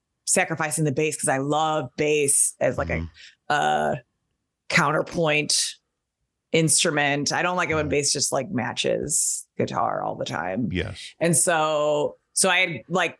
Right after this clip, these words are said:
Speaker 1: started cobbling together this whole bass organ, and sure enough, the band ended, and I just started playing solo with it. And then it, it just kinda really grew on me, and people were really responding well to it.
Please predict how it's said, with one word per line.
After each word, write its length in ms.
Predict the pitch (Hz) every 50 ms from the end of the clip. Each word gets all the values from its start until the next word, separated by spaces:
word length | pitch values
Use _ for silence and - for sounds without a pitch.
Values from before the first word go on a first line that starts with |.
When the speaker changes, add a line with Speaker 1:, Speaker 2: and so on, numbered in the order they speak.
| _ -
Speaker 1:
started 460 | - - - - 190 180 190 190 170 -
cobbling 420 | 151 160 160 170 175 170 170 160
together 320 | 143 156 160 160 156 160 147
this 140 | 147 139 -
whole 240 | - 165 151 156 151
bass 380 | 143 - 151 143 151 156 - 151
organ, 840 | 143 147 143 135 143 139 143 143 139 139 139 139 143 143 147 - - -
and 480 | 147 143 135 135 143 143 139 143 135
sure 200 | 135 - 175 170
enough, 280 | 170 170 170 165 165 -
the 120 | 175 156
band 300 | 143 156 156 151 156 147
ended, 560 | 147 151 151 160 156 156 156 151 156 156 147
and 200 | 151 - 151 147
I 120 | 143 143 147
just 180 | 143 143 -
started 300 | - 160 151 147 143 131
playing 320 | - - 151 147 139 143 139
solo 1040 | - - - 147 139 147 165 165 143 131 131 131 135 135 135 135 135 131 135 135 - _ _ _ _ _ _ _ _ _ _
with 260 | - 151 147 143 - -
it. 320 | 151 147 143 147 147 - -
And 160 | 175 180 185
then 120 | 190 214 247
it, 160 | 330 330 - - _ _ -
it 240 | 214 220 214 170 147
just 240 | - 208 208 - -
kinda 260 | - 240 285 302 233
really 360 | 170 151 151 180 185 208 202
grew 360 | 143 123 135 139 151 160 180
on 200 | 185 185 202 214
me, 320 | 226 240 247 247 247 247 -
and 180 | - 170 156
people 340 | - - 185 170 208 196 180
were 220 | 165 160 160 151
really 200 | 147 160 160 165
responding 480 | 160 160 156 - - 156 156 156 156 147
well 260 | 143 143 139 143 156 156
to 160 | - 202 202
it. 240 | 202 202 202 202